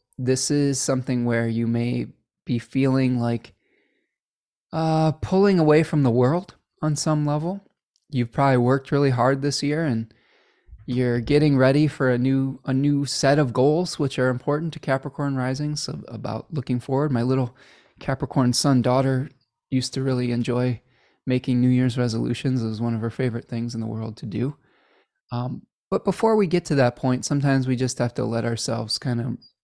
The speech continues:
rest and release some of the things of the previous year. There's gonna be a square between the new moon and Neptune in your, excuse me, your t-, from your twelfth to your third house. So there may be some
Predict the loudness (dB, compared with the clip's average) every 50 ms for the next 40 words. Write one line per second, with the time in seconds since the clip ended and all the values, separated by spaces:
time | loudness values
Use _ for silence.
0 | _ -2 2 2 4 2 2 0 -4 -6 -6 -6 -8 _ _ _ _ _ _ _
1 | _ _ 0 2 4 4 6 4 4 2 2 0 0 2 2 0 0 -4 -4 -2
2 | -2 0 0 -2 -4 -6 -10 -12 -14 -10 -4 -2 -2 -2 -2 -2 -6 -6 -6 -4
3 | -2 -2 -2 -4 -6 -12 _ _ _ _ _ _ _ _ _ _ _ _ _ _
4 | -8 -6 -2 -2 -2 0 2 0 0 0 -2 -4 0 0 2 2 2 0 -2 -4
5 | _ -8 -8 -6 -4 0 2 2 4 4 2 0 0 0 0 0 2 2 2 0
6 | 0 -2 -2 -4 -8 _ _ _ _ _ _ _ _ -4 -2 0 2 2 0 0
7 | -2 -2 -2 0 0 2 2 2 0 0 -2 -4 -8 -18 -20 _ _ _ -20 -20
8 | -20 _ _ _ _ _ -20 -12 -2 0 0 0 2 0 -2 -2 -4 -8 -10 -12
9 | _ -4 0 0 0 0 -2 0 0 2 2 0 -2 -4 -4 -4 -4 -2 0 2
10 | 2 2 2 0 -2 -2 -2 -4 -6 -8 -12 _ _ _ _ _ _ _ _ _
11 | _ -12 -4 0 2 2 4 4 2 2 2 2 2 2 2 0 0 0 0 0
12 | 0 -2 -4